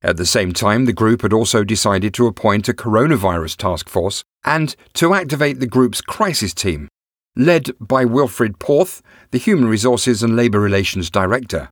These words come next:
Just a few hundred meters away from Daimler headquarters,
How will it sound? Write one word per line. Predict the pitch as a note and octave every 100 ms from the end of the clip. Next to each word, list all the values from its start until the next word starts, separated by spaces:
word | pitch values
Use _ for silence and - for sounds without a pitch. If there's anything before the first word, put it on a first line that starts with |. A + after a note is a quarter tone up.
| _ _ _ _ _ _ _ _ _ -
Just | F3+ E3 - -
a | C#3
few | G#3+ A3
hundred | G3 F#3 E3+
meters | E3 G3+ F#3+ E3
away | D3+ D#3+ E3
from | C3+ B2+
Daimler | D#3 D#3+ C3+
headquarters, | C3+ C#3+ - C#3 C#3+ E3 -